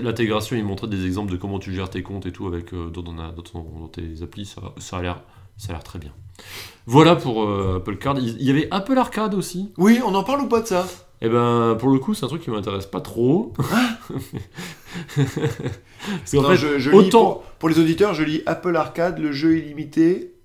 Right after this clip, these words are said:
Speaker 2: par ab-, le jeu en illimité par abonnement.
Speaker 1: Est-ce que le jeu li-, en illimité, ça m'intéresse ?
Speaker 2: Non, je pense pas.
Speaker 1: Non, je crois pas.
Speaker 2: Non,
Speaker 1: C'est vrai
Speaker 2: non,
Speaker 1: que moi,
Speaker 2: non.
Speaker 1: j'aime bien des jeux de qualité,
Speaker 2: On va
Speaker 1: c'est
Speaker 2: passer à la
Speaker 1: différent.
Speaker 2: news après ?
Speaker 1: Non, on va quand même en parler vite fait. Euh, en fait, Apple Arcade,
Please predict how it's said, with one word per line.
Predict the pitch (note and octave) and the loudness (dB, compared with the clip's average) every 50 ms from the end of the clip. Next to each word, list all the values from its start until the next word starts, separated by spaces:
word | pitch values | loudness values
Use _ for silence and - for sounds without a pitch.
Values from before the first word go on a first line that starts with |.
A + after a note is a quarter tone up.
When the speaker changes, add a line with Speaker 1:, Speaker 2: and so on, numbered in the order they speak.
| _ _ - | _ _ -6
Speaker 2:
par | D3 C3+ B2+ | -4 -2 -2
ab-, | C3+ C3 C3 - - | -2 -4 -6 -8 -10
le | - B2+ B2+ | -6 -4 -4
jeu | B2+ D3+ F3+ F3+ | -4 -2 -4 -2
en | E3+ D#3+ | -2 -2
illimité | D#3 D3+ D3+ D#3 D#3 D3+ E3 F#3 | -2 -4 -4 -6 -6 -4 -4 -4
par | F3+ E3+ C#3+ | -2 -2 -4
abonnement. | D3 C#3 C3+ B2+ B2 B2 A2+ A#2 A#2+ - - - | -2 -2 -2 -2 -4 -4 -8 -8 -10 -10 -6 -6
Speaker 1:
Est-ce | C#3 D3 - | -6 -4 -4
que | G#3+ | -4
le | G#3 E3+ | -4 -2
jeu | D3 D#3+ E3+ | 0 0 2
li-, | D3 C#3 C#3 | 2 0 0
en | - C3 C3 | 0 0 0
illimité, | B2+ B2+ B2+ C3 C3+ C#3 D#3 D#3 | 0 0 0 0 -2 -2 -4 -6
ça | - B2 | -6 -6
m'intéresse ? | A2 G2 G#2+ G2+ F#2+ F#2+ F#2+ - - - - - | -8 -6 -6 -6 -6 -6 -8 -10 -14 -20 -14 -8
Speaker 2:
Non, | - A#2 A#2 A#2 A2+ A2+ A2 | -2 0 2 2 4 2 2
je | A2 | 0
pense | - G#2 - | -4 -8 -6
pas. | - C3+ C#3 D3 D3 C#3 A2+ | -4 -2 -2 -2 -4 -6 -8
Speaker 1:
Non, | A2 A2+ A#2 B2+ | -6 -6 -6 -6
je | - | -6
crois | - - A2+ A2+ | -6 -8 -6 -4
pas. | A#2+ A2 A2 A2+ A2+ | -4 -4 -4 -4 -4
Speaker 2:
Non, | A#2 A#2 A#2 A#2 | -2 0 0 2
Speaker 1:
C'est | B2+ | 2
vrai | - A2+ | 2 0
Speaker 2:
non, | G#2+ | 0
Speaker 1:
que | A2 | 2
moi, | C#3 C3+ | 0 2
Speaker 2:
non. | |
Speaker 1:
j'aime | C3 C3 B2+ | 0 0 0
bien | B2 C3+ D3 D3+ D3+ | 0 2 2 2 0
des | C#3+ A#2 | 0 -2
jeux | G#2+ A#2 | -2 -2
de | A#2 G#2+ | -4 -4
qualité, | G#2+ - C#3 B2+ B2+ A#2 - A#2+ | -4 -2 -2 -4 -4 -4 -4 -2
Speaker 2:
On | A2+ A#2 | 2 2
va | C3 C3 | 4 4
Speaker 1:
c'est | |
Speaker 2:
passer | - D3 - E3 | 2 2 0 2
à | D#3+ | 2
la | D#3 | 2
Speaker 1:
différent. | D#3+ D#3+ D3+ - | 2 0 0 0
Speaker 2:
news | |
après ? | D#3+ D#3 E3 E3+ F#3+ G#3 F#3+ - - - - - - - - - - | 0 0 2 0 -2 -2 -4 -8 -14 -18 -20 -20 -16 -12 -10 -6 0
Speaker 1:
Non, | B2+ C3 C3+ C3+ C3 | 4 4 6 6 6
on | |
va | C3 C3+ | 6 4
quand | C#3+ F3 | 4 4
même | D3+ C3 | 2 2
en | |
parler | A2+ A#2+ A2+ A2+ A2+ | 2 2 2 2 2
vite | G#2+ A2+ A2+ | 2 0 -4
fait. | - - C3+ C#3 C#3 C#3+ D3 D3 D3 - - | -4 0 2 2 4 4 2 0 -2 -4 -4
Euh, | A2 A2+ A#2 A#2 A2+ A2+ A2+ A2+ A2+ A2+ A2 A2 G#2+ - - - | -6 -4 -4 -4 -2 -2 -2 -2 -2 -2 -2 -4 -6 -10 -10 -6
en | B2 B2+ B2+ | -4 -4 -2
fait, | - E3+ E3+ E3+ - - | -2 -2 -2 -2 -2 -4
Apple | C3+ C3+ C3+ - D3+ C#3 | -4 -4 -4 -2 -2 -2
Arcade, | C3+ B2+ A#2+ - - C3 C3+ C#3+ D3+ C#3+ C3 C3 - - | -2 -2 -4 -6 -6 -4 -4 -4 -4 -4 -6 -6 -8 -10